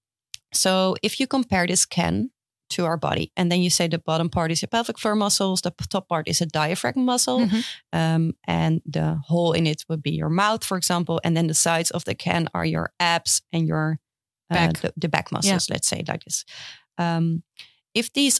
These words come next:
Speaker 1: are all in the nice, in a good position, and they are strong and they work together, we have a really strong core. We cannot, uh, damage this. There's enough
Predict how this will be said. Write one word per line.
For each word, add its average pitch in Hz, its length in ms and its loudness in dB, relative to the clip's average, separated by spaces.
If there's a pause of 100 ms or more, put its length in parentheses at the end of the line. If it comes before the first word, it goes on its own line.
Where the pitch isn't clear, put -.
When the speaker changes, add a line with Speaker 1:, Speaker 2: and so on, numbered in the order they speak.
(160)
Speaker 1:
are 185 240 -2
all 180 240 2
in 165 160 0
the 170 140 0 (640)
nice, 160 600 2 (120)
in 170 120 4
a 170 60 2
good 165 240 0
position, 196 600 2
and 170 160 2
they 165 120 2
are 165 100 2
strong 170 400 2
and 175 120 4
they 160 100 4
work 151 200 2
together, 160 340 -2
we 160 80 2
have 156 160 2
a 160 120 2
really 156 400 2
strong - 360 -2
core. - 360 -2 (220)
We 175 120 0
cannot, 175 720 2 (520)
uh, 160 200 2
damage - 440 0
this. - 280 -2
There's - 280 0 (460)
enough 175 460 2